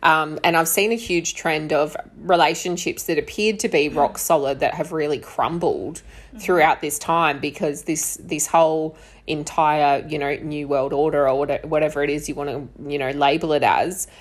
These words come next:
Speaker 1: has caused people to go so deep inwardly, and their partner hasn't had that same growth. And I feel like it's definitely pushed people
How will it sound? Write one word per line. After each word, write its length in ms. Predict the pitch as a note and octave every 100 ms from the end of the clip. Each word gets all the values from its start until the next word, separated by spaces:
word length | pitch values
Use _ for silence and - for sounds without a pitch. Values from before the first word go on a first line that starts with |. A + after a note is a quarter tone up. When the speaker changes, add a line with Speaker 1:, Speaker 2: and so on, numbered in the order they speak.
| -
Speaker 1:
has 200 | F3+ E3+
caused 300 | - E3 D#3+
people 220 | E3+ E3
to 80 | D#3
go 180 | C3+ C3+
so 380 | - F3 D3 D3
deep 320 | D3+ C3+ - E3+
inwardly, 580 | E3+ F3+ C3+ C3 A#2+
and 180 | - D3+
their 120 | D3+
partner 560 | D3 - C#3+ - D3 C#3+
hasn't 340 | - D3+ D3
had 220 | - D3+ -
that 160 | -
same 260 | - D#3 C#3
growth. 480 | C3+ D3 D3+ - -
And 100 | C3+
I 80 |
feel 260 | C#3 D#3 C#3+
like 200 | C3+ D#3
it's 240 | D3 -
definitely 560 | - D3 E3+ D3+ C3 C#3+
pushed 400 | - D#3 D3 -
people 580 | - D3+ - D3 D3